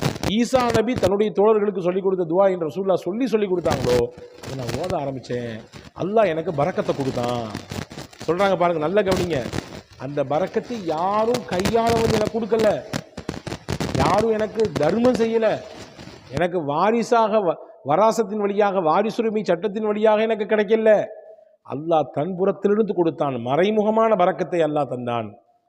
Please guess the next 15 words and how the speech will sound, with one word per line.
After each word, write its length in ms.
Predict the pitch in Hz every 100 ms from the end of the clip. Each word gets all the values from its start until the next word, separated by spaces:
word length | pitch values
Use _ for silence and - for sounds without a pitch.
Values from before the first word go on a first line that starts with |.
| _ _ _ _ -
அதை 440 | 123 135 127 113 -
கொடுத்த 440 | 151 190 - 185
பிறகு 800 | 151 131 123 135 175 214 254 262 - - - _ _
நான் 800 | 113 113 120 156 196 220 247 -
அதிலிருந்து 760 | 120 127 143 160 180 214 220 233
எனக்கான 600 | 175 180 - 202 196 185
கடனையும் 760 | 139 139 175 190 226 240 214
தீர்த்து 320 | - 233 202 226
கொடுத்தேன், 460 | 233 226 240 180 113 - - - -
கடனையும் 400 | 135 165 202 208
முழுசா 340 | 190 - -
கொடுத்து 280 | 175 196 190
முடிச்சிட்டேன். 460 | 196 196 190 175 113 - - _ _ _
அது 320 | _ 131 165 156
போக 380 | 143 175 170